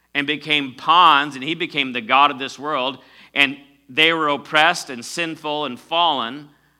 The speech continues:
How many of you know that's being subdued instead of subduing? They became subdued by Satan, and instead of gathering, gaining a dominion, they were kicked out of their domain,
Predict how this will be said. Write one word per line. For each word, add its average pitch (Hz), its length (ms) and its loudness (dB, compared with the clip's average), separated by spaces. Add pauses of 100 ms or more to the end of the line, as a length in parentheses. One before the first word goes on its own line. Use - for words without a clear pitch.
(360)
How 147 160 0
many 147 140 -4
of 139 40 -6
you 147 60 -6
know 139 80 -4
that's 143 240 -2
being 135 220 -8
subdued 117 580 -6
instead 107 320 -12
of 101 140 -16
subduing? 107 720 -12 (1700)
They 160 200 0
became 151 380 -4
subdued 131 840 -2
by 123 160 2
Satan, 117 720 -8 (420)
and 147 160 2
instead 180 380 0
of 127 280 -6
gathering, 156 720 2
gaining 156 360 0
a 131 60 -6
dominion, 123 1200 -8 (260)
they 143 320 -2
were 139 200 -6
kicked - 460 -14 (160)
out 190 280 -10
of 147 140 -12
their 117 180 -8
domain, 98 880 -14